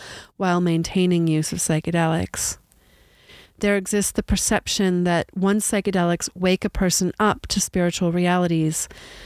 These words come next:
psychedelics are no longer necessary on their spiritual path. In a survey that Douglas Ostow performed, however,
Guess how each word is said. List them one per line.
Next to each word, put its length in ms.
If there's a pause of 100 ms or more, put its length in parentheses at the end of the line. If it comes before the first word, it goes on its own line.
(120)
psychedelics 680
are 120
no 280
longer 320
necessary 720
on 140
their 100
spiritual 480
path. 540 (1900)
In 100
a 60
survey 380
that 160
Douglas 380
Ostow 380
performed, 500
however, 580